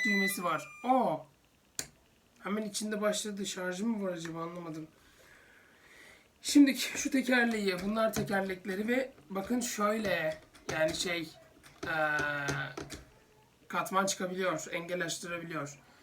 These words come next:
Şunu takalım o zaman hemen, şu başlıkları. Şuraya takacağımızı düşünerekten.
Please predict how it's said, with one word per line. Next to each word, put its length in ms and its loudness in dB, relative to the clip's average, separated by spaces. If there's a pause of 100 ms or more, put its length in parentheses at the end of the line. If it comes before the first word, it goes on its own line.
(200)
Şunu 200 2
takalım 400 6
o 40 6
zaman 260 2
hemen, 400 0
şu 320 -6
başlıkları. 800 -2
Şuraya 360 -2
takacağımızı 680 -4
düşünerekten. 920 -4